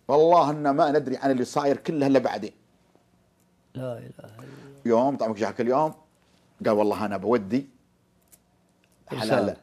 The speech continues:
Speaker 1: ها؟
Speaker 3: بودي رسالة.
Speaker 1: حلال القحطاني بودي له. ويروح ويجيب له، هو يعرف يجله ويجيب له دنا. في واحد يطلبه فلوس للقحطاني. جاه قال ابن مخلاص قال والله ما عندي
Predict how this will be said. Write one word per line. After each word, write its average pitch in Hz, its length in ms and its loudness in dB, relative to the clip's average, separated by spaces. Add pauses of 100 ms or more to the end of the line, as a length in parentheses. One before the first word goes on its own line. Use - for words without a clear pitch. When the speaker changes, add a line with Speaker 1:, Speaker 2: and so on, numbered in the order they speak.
(220)
Speaker 1:
ها؟ 123 240 -2 (100)
Speaker 3:
بودي 127 340 -2
رسالة. 113 380 -4
Speaker 1:
حلال 113 300 -4
القحطاني 120 460 -6
بودي 98 320 -14
له. - 80 -20 (1300)
ويروح 120 480 2
ويجيب 110 300 -6
له، 101 100 -8
هو 107 80 -4
يعرف 104 240 -4
يجله 135 460 -4 (720)
ويجيب 101 280 -10
له 90 80 -12
دنا. 90 360 -12 (1600)
في 220 120 2
واحد 208 220 4
يطلبه 208 340 4
فلوس 214 600 6 (1080)
للقحطاني. 120 680 -2 (1800)
جاه 185 300 6
قال 165 100 0
ابن 175 300 2
مخلاص 165 360 0
قال 151 120 4
والله 151 220 4
ما 135 140 -2
عندي 120 360 -2